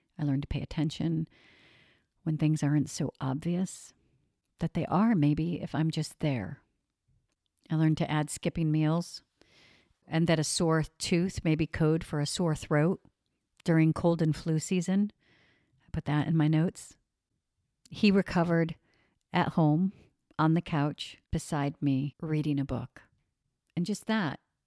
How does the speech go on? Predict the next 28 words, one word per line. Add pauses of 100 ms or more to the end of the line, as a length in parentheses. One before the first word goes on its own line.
(1000)
I'm
aware (160)
of
that
gift. (420)
I'm
aware
of
the
road
it
took
for
him
to
get
there. (440)
And
for
him, (380)
it's
ease. (460)
For
him,
it's
just
his
story.